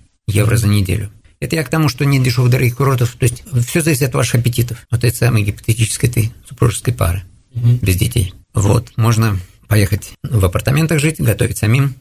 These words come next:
Speaker 1: продукты покупать в ближайшем супермаркете. Можно жить в ресторанах и жить, там, допустим, в дорогущем отеле, в каком-то богом забытом месте, в пятизвездочном отеле. Это будет стоить гораздо дороже, чем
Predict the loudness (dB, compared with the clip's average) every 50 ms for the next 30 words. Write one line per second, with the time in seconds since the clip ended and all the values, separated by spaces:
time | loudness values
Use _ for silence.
0 | _ -2 0 2 2 0 0 -2 -4 -6 -4 -2 -2 0 0 0 0 0 2 2
1 | 0 0 -4 -8 -6 -2 0 2 2 2 2 -2 -2 -2 0 0 -2 -4 _ -2
2 | 0 0 2 2 0 0 0 -2 -4 -4 -4 -2 0 0 0 0 0 -2 -6 -12
3 | _ _ -2 0 2 2 0 -2 -4 -8 -12 -12 -8 -4 -2 0 0 0 0 -2
4 | -2 0 -2 -2 0 0 0 2 2 2 0 0 0 0 0 0 -2 -4 -4 -4
5 | -6 -8 -6 -6 -4 0 0 0 0 2 2 2 2 2 2 2 2 2 0 0
6 | 0 2 2 2 0 -2 -6 -10 -6 -4 -2 0 0 0 0 0 0 0 0 0
7 | 2 2 2 2 2 0 -2 -2 -2 0 0 0 0 -2 -4 -2 0 2 2 0
8 | 2 0 2 2 2 0 0 -2 -2 -2 -2 -2